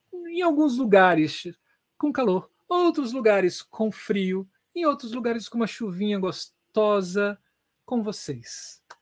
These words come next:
Muitíssimo, muitíssimo obrigado por estarem aqui conosco. E com você também, que está aí no gravado, assistindo a gente depois dessa terça-feira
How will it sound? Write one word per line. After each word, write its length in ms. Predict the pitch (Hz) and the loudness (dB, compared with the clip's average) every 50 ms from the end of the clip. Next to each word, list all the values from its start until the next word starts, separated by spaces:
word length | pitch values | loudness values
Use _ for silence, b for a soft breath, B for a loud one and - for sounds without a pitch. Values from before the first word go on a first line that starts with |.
| _ _ | _ _
Muitíssimo, 840 | 202 208 220 202 - - 202 196 - - - 214 190 190 196 202 - _ | -2 0 0 0 -2 -4 -4 -4 -4 -4 -4 -2 -2 -2 -2 -4 -8 _
muitíssimo 800 | - 185 196 190 190 - - 180 165 - - - 170 170 170 170 - _ _ _ _ - | -6 -4 -4 -4 -4 -6 -6 -6 -6 -8 -8 -8 -6 -6 -8 -10 -12 _ _ _ _ -4
obrigado 760 | - 165 156 175 170 147 147 143 131 127 127 127 135 131 - _ _ - | -4 0 0 0 0 2 2 0 0 0 -2 -4 -8 -12 -14 _ _ -8
por 120 | 160 143 | -8 -6
estarem 320 | 135 - - 151 135 135 | -6 -6 -4 -4 -4 -4
aqui 140 | 127 - 156 | -8 -12 -14
conosco. 580 | - - 160 147 135 123 110 - - - _ b b b b b b - | -8 -6 -4 -4 -4 -4 -6 -8 -12 -16 _ b b b b b b -2
E 80 | 320 | 2
com 140 | - 349 339 | 2 4 4
você 240 | 320 320 - 285 277 | 4 4 4 2 4
também, 280 | - 302 277 202 190 175 | 4 4 4 4 2 -2
que 60 | - | -4
está 160 | - - 151 | -2 0 2
aí 100 | 156 160 | 2 2
no 120 | 170 175 | 2 0
gravado, 800 | 165 175 175 170 147 127 151 156 170 180 180 165 143 160 170 b b b b b b b | 0 2 2 0 2 2 4 6 6 6 6 4 2 -2 -4 b b b b b b b
assistindo 520 | - 165 - - 156 - - - 175 160 | -8 -6 -6 -6 -6 -6 -4 -2 0 0
a 60 | 160 147 | 0 0
gente 380 | 135 151 156 156 143 - 170 | 0 -2 -4 -4 -4 -6 -4
depois 440 | 147 156 156 - - 160 156 151 147 | -4 -4 -4 -2 2 2 4 4 4
dessa 200 | 143 139 - 156 | 0 -2 -4 -6
terça-feira 800 | - - 151 - - - 139 - - - 143 143 143 147 143 | -6 -4 -6 -6 -6 -10 -12 -10 -6 -2 0 0 0 0 -2